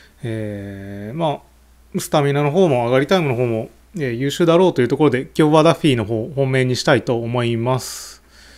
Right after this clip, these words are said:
えー、まあ、太鼓の方はですね、うん、まあまあまあ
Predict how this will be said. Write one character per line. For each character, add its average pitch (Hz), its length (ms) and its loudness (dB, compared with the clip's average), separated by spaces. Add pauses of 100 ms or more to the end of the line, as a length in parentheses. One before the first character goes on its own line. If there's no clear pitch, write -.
(680)
え 113 340 -4
ー、 - 20 -8
ま 180 120 0
あ、 - 20 4
太 220 220 0
鼓 247 140 -6
の 262 100 -2
方 262 140 0
は 190 40 4
で 131 80 4
す - 140 -10
ね、 131 260 -2 (300)
う 131 40 -10
ん、 110 560 -8
ま 143 80 -2
あ 139 40 0
ま 110 240 -2
あ 107 40 -6
ま 117 520 -4
あ 104 60 -8